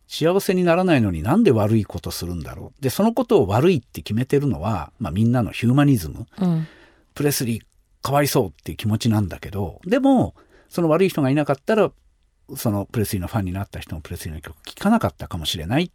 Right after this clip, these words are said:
Speaker 1: ていうのも、
Speaker 2: うん。
Speaker 1: さっき言った話でもあり、同時に、そのすごくいいもの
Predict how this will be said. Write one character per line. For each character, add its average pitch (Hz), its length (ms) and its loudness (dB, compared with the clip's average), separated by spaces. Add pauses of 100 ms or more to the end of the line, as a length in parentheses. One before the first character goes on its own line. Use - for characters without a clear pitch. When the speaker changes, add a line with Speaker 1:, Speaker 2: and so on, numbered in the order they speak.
Speaker 1:
て - 100 -2
い 107 60 2
う 92 40 -4
の 78 100 -8
も、 76 200 -12 (360)
Speaker 2:
う 170 40 -6
ん。 165 80 -4
Speaker 1:
さ 160 120 -2
っ 156 120 -6
き - 100 -8
言 73 80 -6 (340)
っ - 60 -20
た - 100 -16
話 85 300 -8
で 80 80 -12
も 80 140 -10
あ 92 80 -8
り、 104 340 0 (400)
同 180 200 6
時 202 160 -2
に、 208 360 2 (220)
そ - 100 -6
の 101 80 -4
す - 160 -2
ご 220 100 2
く - 120 0
い 147 260 2
い - 80 -2 (180)
も 95 140 -4
の 87 200 -8